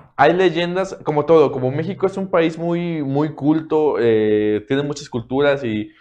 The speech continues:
pues, se prestan de repente diferentes historias.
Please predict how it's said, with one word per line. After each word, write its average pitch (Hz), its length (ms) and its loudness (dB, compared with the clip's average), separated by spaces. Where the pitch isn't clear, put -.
pues, 117 140 4
se 120 100 2
prestan 127 380 2
de 135 80 2
repente 120 580 0
diferentes 117 560 -6
historias. 127 560 -2